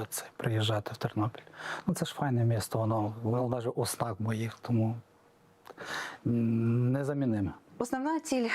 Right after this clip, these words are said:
Speaker 2: вашого приїзду цього разу — це презентація вашого нового документального фільму про легендарного воїна, добровольця Тараса Банича на позивний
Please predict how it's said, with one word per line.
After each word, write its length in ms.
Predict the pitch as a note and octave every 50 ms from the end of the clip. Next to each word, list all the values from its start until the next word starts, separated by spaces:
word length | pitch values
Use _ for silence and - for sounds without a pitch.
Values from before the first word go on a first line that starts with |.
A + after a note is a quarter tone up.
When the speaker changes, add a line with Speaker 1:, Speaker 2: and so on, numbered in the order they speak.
| - -
Speaker 2:
вашого 640 | G#3+ A3+ A#3 G3+ G3 - - G#3 F3 F#3+ G3 F#3 F3 - -
приїзду 320 | - A3 A#3 A3+ F#3+ G#3
цього 300 | G3+ - G#3 G3 G#3 G3+
разу — 420 | G#3 A3 B3+ D4 D4+ - A3+ G#3 F#3+
це 760 | F3+ - - G3+ F3+ F3+ F#3 F3+ F3+ F3+ E3+ E3+ F3+ G3 - - - - - - - - -
презентація 680 | - G3 F#3+ G3 G3+ F#3 F#3 E3+ E3+ - - E3+ E3 E3
вашого 380 | D#3+ F3 F3 - - F#3 F#3 F#3
нового 340 | F3 F3 E3 E3+ E3+ F#3 E3+
документального 760 | E3 E3 - F3+ E3+ E3+ E3+ - D#3+ E3 D#3+ F3+ F3 F3 E3+
фільму 640 | - - G#3+ A3 A#3 C4 B3 A3 G#3 F#3 F3 F3+ -
про 420 | - F#3 E3+ D#3+ D#3+ D#3+ - - - -
легендарного 640 | D#3+ E3 F3+ F3+ E3+ E3 D#3+ - D#3+ F3 F3 F3
воїна, 380 | E3+ F#3+ F#3+ G3 G#3 G#3 G3+ F3
добровольця 680 | D#3 F3 D#3 - F3 D#3 E3 E3 E3 F3 F3+ - - -
Тараса 580 | - - E3 - F3+ - - - D#3 - - - - -
Банича 500 | E3+ E3 F#3 G3 G#3+ G#3+ F#3+ - - E3+
на 100 | - -
позивний 540 | - - D#3 D3+ F3 E3+ E3 E3+ E3+ D#3+